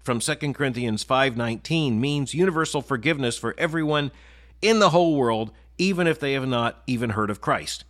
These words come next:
He goes on to say, "Whereas they do not believe in universal reconciliation, that all will be saved, they bifurcate between justification, reconciliation, redemption, and forgiveness of sins by saying that God is no longer sending people to hell for their sins,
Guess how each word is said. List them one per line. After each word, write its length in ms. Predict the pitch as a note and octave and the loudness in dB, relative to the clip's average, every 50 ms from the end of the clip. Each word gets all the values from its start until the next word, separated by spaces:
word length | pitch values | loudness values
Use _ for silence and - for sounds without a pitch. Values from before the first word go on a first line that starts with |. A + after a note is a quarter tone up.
| - - - _ _ - | -20 -20 -20 _ _ -6
He 120 | - B2 B2+ | -2 -2 0
goes 160 | B2+ C3 B2 | 0 2 2
on 140 | F3+ G3 F3+ | 2 2 2
to 80 | D3 | 2
say, 160 | - A2+ G2 G2 | 0 -2 -4 -2
"Whereas 580 | G2 B2 C3+ C#3+ C#3+ C#3 C#3+ D3 D3 C#3 - - - _ _ - - - | -2 0 2 2 2 2 2 0 0 -2 -6 -14 -20 _ _ -20 -14 -6
they 120 | A2 A2+ A#2 | -2 -2 0
do 80 | A2+ | 2
not 180 | A#2+ D3+ F3 D#3+ | 2 2 2 0
believe 260 | D#3+ E3 E3 D#3+ D#3 | 0 0 0 0 2
in 120 | C#3+ C3+ B2+ | 0 0 0
universal 500 | C#3+ D3+ D#3 C3+ C#3+ D3 - - C3+ B2 | 2 0 0 0 0 -2 -2 -2 -4 -2
reconciliation, 960 | A#2+ C3 B2+ - B2 A2+ - C3 A#2 A2+ C3 D#3 E3+ D3+ - B2+ G#2+ G#2+ | -2 -2 -2 -2 -4 -2 -2 -2 -2 -2 -2 -2 -4 -4 -4 -6 -6 -4
that 120 | F#2+ F#2+ - - | -4 -6 -4 -2
all 140 | B2+ B2 | -2 -2
will 40 | A#2 | -2
be 140 | G#2+ A2 A2+ | -2 -4 -4
saved, 460 | - - F3 E3+ E3+ E3 D#3+ - - - | -2 -2 -2 -2 0 -2 -4 -6 -8 -6
they 160 | A#2 A#2 A#2 | -4 -4 -4
bifurcate 760 | G#2+ F#2+ - E3 G#3 A3 - E3+ C#3+ - - A#2 G#2 G#2 - | -4 -2 0 0 0 0 0 -2 -2 -2 -2 -4 -4 -4 -6
between 360 | B2 A2+ - C3 C3+ B2 A#2 | -10 -8 -6 -4 -4 -2 0
justification, 800 | D#3 F3+ F3+ - - C#3 C#3 - - D3 D3 C3+ - C#3 C3+ B2+ - - | 0 0 0 -2 -6 -12 -10 -4 -4 -2 -2 -2 -4 -4 -6 -6 -4 0
reconciliation, 920 | C#3+ E3 E3+ - D#3+ D3+ - D#3+ D3 C3+ C3+ C3 B2 B2 A2+ - C3 A#2+ A2+ | 0 0 2 0 -2 -4 -2 -2 -2 -2 0 -2 -2 -2 -4 -4 -6 -4 -4
redemption, 520 | A#2 A2 G#2 C3+ D3+ D3 - - D3 C3 | -4 -4 -2 -2 -4 -4 -4 -6 -4 -4
and 140 | A#2+ A2+ G#2 | -4 -4 -4
forgiveness 420 | - A#2 G#2+ B2+ D3+ D3 C#3+ B2 - | -6 -6 -4 -2 -2 -2 -2 -4 -4
of 100 | A2 - | -4 -2
sins 340 | - E3+ D#3 C#3+ C3+ - - - | -2 -2 -2 -2 -4 -6 -6 -4
by 100 | C3+ B2+ | -2 -2
saying 280 | - - D#3 D3 C#3 C3 | 0 0 0 0 0 0
that 80 | B2 | -2
God 220 | A#2+ C#3 C3+ C3+ C3 | 0 0 0 0 0
is 80 | A#2 | -2
no 120 | A2 B2+ A#2 | -4 -4 -2
longer 400 | A2+ C#3+ F3 G3 G3 F3 E3 D#3 | 2 2 2 2 2 0 -2 -2
sending 340 | - E3 D#3+ D3+ D3+ C#3+ | -2 -4 -4 -2 -4 -4
people 240 | - C#3+ C#3 B2 A#2+ | -4 -6 -6 -6 -4
to 80 | A#2 A#2 | -4 -2
hell 220 | B2+ C#3 C3+ B2 | -2 -2 -2 -2
for 340 | A#2 - - E3 E3+ E3+ D#3+ | -4 -4 -2 0 0 2 2
their 240 | D3+ D3+ D3 C#3 C3 | 2 2 0 0 -2
sins, 640 | - - - A3 A3+ A3 G3 E3+ F3 F#3 F#3 - | -4 -4 -2 0 2 4 4 4 2 2 -2 -2